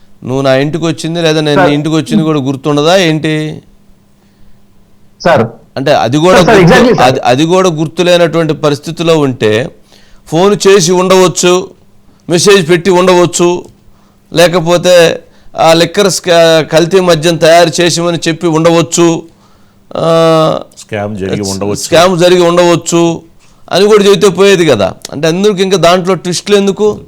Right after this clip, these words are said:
Speaker 1: ఇప్పుడు ఇంటికి వచ్చే ఉండవచ్చు, ఆఫీస్కి వచ్చి ఉండవచ్చు అని అంటే, ఇంకే వచ్చాడు,
Speaker 3: వచ్చాడు,
Speaker 1: రాలేదు, వస్తే వచ్చాడు, లేకపోతే రాలేదు. అంటే వీడియో దొరికితే ఫుటేజీ,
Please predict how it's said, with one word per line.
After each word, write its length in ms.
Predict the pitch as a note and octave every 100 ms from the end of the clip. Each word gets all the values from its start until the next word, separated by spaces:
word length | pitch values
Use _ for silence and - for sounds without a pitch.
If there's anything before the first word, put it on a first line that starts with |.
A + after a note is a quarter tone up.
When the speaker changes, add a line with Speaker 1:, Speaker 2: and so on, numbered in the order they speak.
| - _ _ _ _ _ _ _ -
Speaker 1:
ఇప్పుడు 420 | - B2+ D#3 F#3
ఇంటికి 320 | D#3+ E3+ F3+
వచ్చే 420 | F#3+ F3 E3+ F3+ F3+
ఉండవచ్చు, 760 | F3 E3+ E3+ D#3+ F3 F3 F3 - _ -
ఆఫీస్కి 440 | C3 D#3+ F#3 D#3+ E3+
వచ్చి 240 | E3 E3+
ఉండవచ్చు 760 | E3+ E3+ E3+ - E3 E3 E3 - _ _ -
అని 140 | C3
అంటే, 560 | D#3+ E3 D#3+ A2 B2+ - _ _ _ _ _ -
ఇంకే 540 | D#3+ E3 E3 D#3+ D#3+ - -
వచ్చాడు, 580 | G#2+ - G#3 G#3 F3 E3+ F#2
Speaker 3:
వచ్చాడు, 320 | - A#2 F#2+ G2 _ _ -
Speaker 1:
రాలేదు, 640 | A3 B3 A#3 F#3+ F#3+ G3 - _ _ - - -
వస్తే 260 | A#2 - A#3
వచ్చాడు, 640 | G3+ - G#3+ F#3 F3+ - - -
లేకపోతే 260 | - A#3 A3
రాలేదు. 540 | G#3+ G#3 F#3+ D#3 D3+ - _ _ -
అంటే 160 | G3
వీడియో 320 | E3+ G3+ A3+
దొరికితే 560 | G#3+ G#3 G#3+ G3+ G#3 G#3
ఫుటేజీ, 600 | E3 G3 G#3 G#3 A3+ F#3+